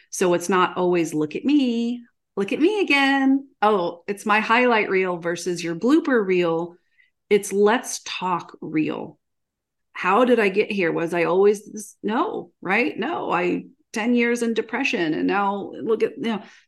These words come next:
So how can I take you on that journey? And how can you finesse that language in a way that serves them where they are, whether you're providing hope or how to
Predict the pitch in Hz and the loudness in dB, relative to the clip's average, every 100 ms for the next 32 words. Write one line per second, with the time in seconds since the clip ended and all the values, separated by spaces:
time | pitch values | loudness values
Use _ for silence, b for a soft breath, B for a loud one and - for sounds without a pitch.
0 | _ - 202 - 254 269 262 226 - 214 | _ -4 -2 2 2 2 2 0 0 -2
1 | - 202 208 240 262 208 202 196 175 - | 0 0 2 2 0 -2 -2 -2 -4 -2
2 | 175 185 233 339 - _ _ _ _ - | 0 0 -2 -6 -8 _ _ _ _ -4
3 | 202 196 202 208 220 226 - - 233 220 | -2 -2 -2 0 2 0 -6 -4 -2 0
4 | 214 214 - _ - 180 196 196 190 190 | -2 -2 -6 _ -10 -4 0 0 0 -2
5 | 190 190 B _ _ - - 196 185 190 | -4 -10 B _ _ -20 -2 4 4 4
6 | 202 - 196 180 165 185 202 196 175 160 | 2 -2 -6 -6 -2 0 0 2 0 0
7 | - 180 175 165 175 170 160 156 - - | -2 0 0 0 -2 -2 -4 -8 -12 -12
8 | - 233 262 175 160 165 170 - - _ | -2 0 2 2 0 -4 -10 -18 -20 _
9 | _ _ 165 160 185 170 143 135 151 - | _ _ -12 -4 0 0 0 -2 -2 -6
10 | 180 170 170 156 147 - 156 151 135 139 | -6 -4 -2 -2 -6 -4 -4 -4 -6 -10
11 | _ _ 156 156 156 151 147 151 147 151 | _ _ -6 -2 -2 -2 -6 -6 -4 -2
12 | 151 147 - 160 202 - - _ _ _ | -2 -2 -4 0 0 0 -8 _ _ _
13 | - 160 143 - 175 170 - - 208 202 | -4 -4 -4 -2 0 0 -4 -4 0 0
14 | 220 262 | 0 -4